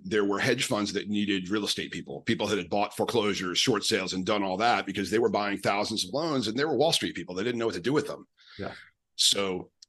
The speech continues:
Speaker 1: learn the banking side of the business and, and the bleeding edge of the financial crisis. I, I literally worked on Wall Street. I lived on Wall Street also, and my, my commute to the office was further vertically than it was, uh,
Speaker 2: Oh, wow.
Speaker 1: horizontally.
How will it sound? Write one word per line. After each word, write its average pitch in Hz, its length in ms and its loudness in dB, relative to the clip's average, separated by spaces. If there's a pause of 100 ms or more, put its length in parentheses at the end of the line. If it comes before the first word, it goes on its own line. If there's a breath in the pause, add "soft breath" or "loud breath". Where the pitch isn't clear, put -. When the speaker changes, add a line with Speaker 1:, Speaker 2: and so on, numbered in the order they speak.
Speaker 1:
learn 143 440 2
the 117 100 4
banking 110 720 2
side 104 260 4
of 98 60 -4
the 95 60 -6
business 104 460 0
and, 95 220 0
and 95 200 -4
the 98 60 -4
bleeding 110 380 0
edge 98 160 0
of 98 40 -6
the 92 60 -6
financial 92 380 -4
crisis. 80 540 -4
I, 95 160 -2
I 101 180 -2
literally 104 360 0
worked 98 560 0 (140)
on 107 200 0
Wall 95 200 2
Street. 87 400 -2 (260)
I 104 100 2
lived 135 260 6
on 104 140 4
Wall 92 160 0
Street 104 240 0
also, 92 460 2
and 92 160 -4
my, 98 200 -2
my 101 160 0
commute 117 340 2
to 123 60 2
the 104 100 2
office 110 340 2
was 95 120 -2
further 107 420 0
vertically 101 560 0
than 90 140 -4
it 90 100 -6
was, 90 400 -2
uh, 87 260 -2
Speaker 2:
Oh, 127 140 2
wow. 87 300 8
Speaker 1:
horizontally. 92 640 0